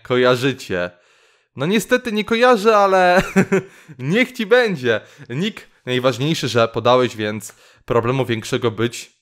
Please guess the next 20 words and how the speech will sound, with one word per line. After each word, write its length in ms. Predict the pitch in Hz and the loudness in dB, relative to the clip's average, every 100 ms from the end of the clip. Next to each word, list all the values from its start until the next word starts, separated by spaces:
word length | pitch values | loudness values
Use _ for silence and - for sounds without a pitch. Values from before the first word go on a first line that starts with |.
| _ | _
nie 120 | 123 | -4
powinno. 640 | 120 180 247 190 120 95 - - _ - | 0 2 0 0 0 -2 -4 -16 _ -6
Mam 160 | 120 | -4
nadzieję, 440 | 113 107 107 107 107 | -2 -4 -4 -4 -4
że, 360 | 95 92 95 101 _ _ _ 98 | -4 -4 -4 -6 _ _ _ -12
y, 160 | 95 | -10
będzie 380 | 90 107 107 117 | -4 -4 0 0
zadowolony 540 | 101 127 127 127 127 120 | 0 -2 2 2 2 -2
z 60 | |
podkładki, 680 | - 160 - 131 127 - 117 | -2 -2 0 0 0 -4 -10
naprawdę 540 | 104 113 110 104 104 - _ - | -6 -2 -2 0 -4 -6 _ -14
solidna. 640 | - 135 156 143 151 156 | -6 -4 -4 -2 0 0
Miałem 240 | 143 117 | 0 -2
okazję 420 | 113 - 120 107 104 | -2 0 0 -2 -6
już 280 | 110 - _ _ | -6 -8 _ _
z 120 | 92 | -14
niej 160 | 120 113 | -12 -6
korzystać, 560 | 120 147 220 - 170 | -2 0 0 -2 -4
a 60 | 151 | -2
teraz 480 | 185 175 175 - | 2 2 2 -2